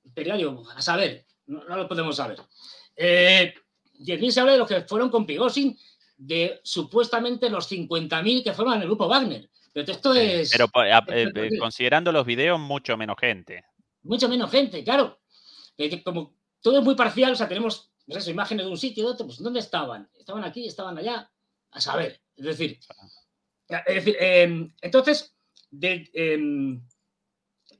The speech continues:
Speaker 1: desde el principio, fíjate que las medidas que se toman en Moscú son ridículas. De hecho,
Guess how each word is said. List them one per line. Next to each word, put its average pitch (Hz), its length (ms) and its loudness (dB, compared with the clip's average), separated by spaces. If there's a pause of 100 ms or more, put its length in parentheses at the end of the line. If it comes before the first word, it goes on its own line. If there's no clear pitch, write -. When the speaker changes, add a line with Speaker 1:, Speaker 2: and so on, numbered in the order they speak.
(400)
Speaker 1:
desde 190 340 -2
el 175 60 -2
principio, 254 580 2 (240)
fíjate 247 380 0
que 254 100 2
las 196 180 0
medidas 220 280 -2
que 247 80 -2
se - 80 -8
toman 240 240 0
en 233 60 -2
Moscú 247 580 -2
son 262 240 -2
ridículas. - 720 -6 (1200)
De 139 140 -10
hecho, 196 200 -4